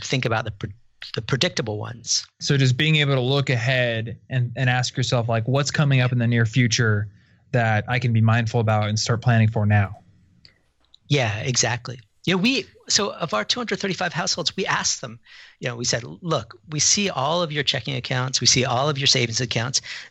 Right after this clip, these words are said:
Speaker 1: and we asked them, you know, "How, what was the time horizon for the money in those accounts?"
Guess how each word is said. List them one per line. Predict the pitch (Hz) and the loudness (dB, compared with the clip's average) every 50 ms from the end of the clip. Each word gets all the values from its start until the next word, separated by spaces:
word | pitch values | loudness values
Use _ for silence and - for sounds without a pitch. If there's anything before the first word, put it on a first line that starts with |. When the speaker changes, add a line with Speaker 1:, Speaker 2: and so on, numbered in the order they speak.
| _ - | _ -2
Speaker 1:
and | 135 131 | 0 2
we | 127 131 131 | 2 2 2
asked | 127 127 127 120 - | 0 0 0 0 0
them, | - 123 117 113 120 - - _ - | 0 -2 -4 -6 -10 -14 -16 _ -10
you | - 123 | -8 -8
know, | 117 107 - - - _ - - - _ _ - | -6 -8 -10 -14 -20 _ -20 -20 -20 _ _ -8
"How, | - - - - - - 151 165 | -6 -4 -2 -2 -2 -2 -2 -2
what | 180 165 175 196 | -2 -2 0 0
was | 180 165 | 0 0
the | - 160 | 0 -2
time | - - 147 139 135 | -2 -2 -2 -2 -2
horizon | 131 127 123 120 120 117 113 - 117 110 - _ _ - - _ | -4 -4 -4 -4 -2 -2 -2 -4 -4 -8 -16 _ _ -20 -20 _
for | - 147 | -6 -4
the | 127 127 | -2 -2
money | 123 123 123 123 120 | -2 -2 -2 -2 -4
in | 117 | -4
those | 110 113 107 | -4 -4 -6
accounts?" | 123 113 - 117 104 104 - - - - | -6 -6 -6 -6 -6 -6 -6 -6 -6 -6